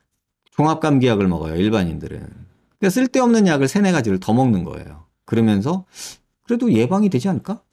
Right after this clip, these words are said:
그래도 효과가 더 좋지 않을까? 이렇게 생각하는 거예요. 지금 제가 볼 때는 이 방법, 지방 흡입도 하고 근육도 묶어주는 것도 진단이 없이 그냥 종합감기약 때려버리는 거나 비슷한 현상이 아닐까라는 생각이 들어요.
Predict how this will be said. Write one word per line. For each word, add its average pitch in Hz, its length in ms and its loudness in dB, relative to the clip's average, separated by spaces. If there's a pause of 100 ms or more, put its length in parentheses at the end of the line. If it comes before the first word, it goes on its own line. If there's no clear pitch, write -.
(240)
그래도 175 240 0
효과가 226 300 -2
더 220 100 0
좋지 - 260 -4
않을까? 135 380 -6 (120)
이렇게 113 220 -2
생각하는 113 480 -2
거예요. 71 220 -14 (100)
지금 170 320 0
제가 139 240 0
볼 139 180 0
때는 127 340 0 (500)
이 139 160 2
방법, 101 520 0 (400)
지방 151 540 0
흡입도 139 520 -2
하고 117 280 0
근육도 123 420 0
묶어주는 95 580 0
것도 101 460 -2
진단이 196 560 2
없이 120 380 0
그냥 101 260 0
종합감기약 117 760 -2
때려버리는 123 600 -6
거나 87 380 -8
비슷한 120 440 -4
현상이 117 420 -2
아닐까라는 87 960 -8
생각이 92 380 -4
들어요. 73 360 -20